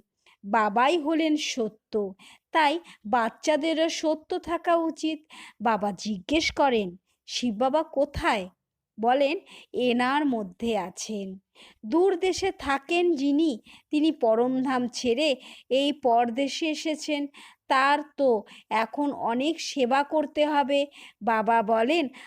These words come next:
"আমাকে রাত দিন এখানে সার্ভিস করতে হয়, সন্দেশীদের, ভক্তদের সাক্ষাৎকার করাতে হয়। এখানেই তো তিনি আছেন, ওখানে তো কোনো সেবাই নেই।" এই সেবা ছাড়া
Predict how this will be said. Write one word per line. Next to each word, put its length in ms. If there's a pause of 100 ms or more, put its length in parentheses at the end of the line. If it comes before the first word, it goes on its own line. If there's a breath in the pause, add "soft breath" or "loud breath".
(100)
"আমাকে 680 (220 soft breath)
রাত 380
দিন 460
এখানে 440
সার্ভিস 600
করতে 480
হয়, 340 (340 loud breath)
সন্দেশীদের, 960 (520 loud breath)
ভক্তদের 720
সাক্ষাৎকার 840
করাতে 520
হয়। 260 (520 soft breath)
এখানেই 640
তো 200
তিনি 420
আছেন, 560 (400 soft breath)
ওখানে 560
তো 220
কোনো 380
সেবাই 640
নেই।" 320 (1500 loud breath)
এই 300
সেবা 500
ছাড়া 520